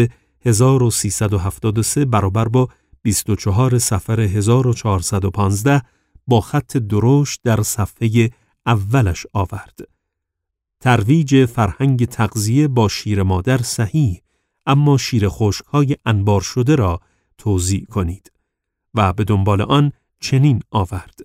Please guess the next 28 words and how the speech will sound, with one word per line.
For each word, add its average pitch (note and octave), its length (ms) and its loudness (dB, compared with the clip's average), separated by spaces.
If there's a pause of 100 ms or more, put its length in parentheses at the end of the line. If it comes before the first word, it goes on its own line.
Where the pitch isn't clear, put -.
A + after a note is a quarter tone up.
(580)
«یک A#2 160 2
کارشناس A2+ 640 0
مرکز A2+ 580 0
بهداشت G#2+ 680 -2 (140)
استان: F#2+ 480 -6 (640)
در G2 140 0
حال F#2+ 180 0
حاضر G#2+ 460 2 (340)
فقط C#3 520 -2
برای A2+ 400 2
نوزادانی G#2+ 760 2
کوپن B2+ 540 0 (280)
شیر A#2 320 0
خشک A#2+ 480 -2
داده A#2 240 2
می A#2+ 120 2
شود A#2+ 340 0
که C#3+ 220 2 (340)
مادر G2 380 2
آنها F#2+ 440 0
تحت A2+ 360 -4
هیچ D#3 360 -2
شرایطی C#3 760 -2 (360)
قادر A2+ 500 2
به A#2+ 140 0
شیر F#2+ 380 -4
دادن G#2 500 0 (340)
نباشد.» G#2+ 600 -2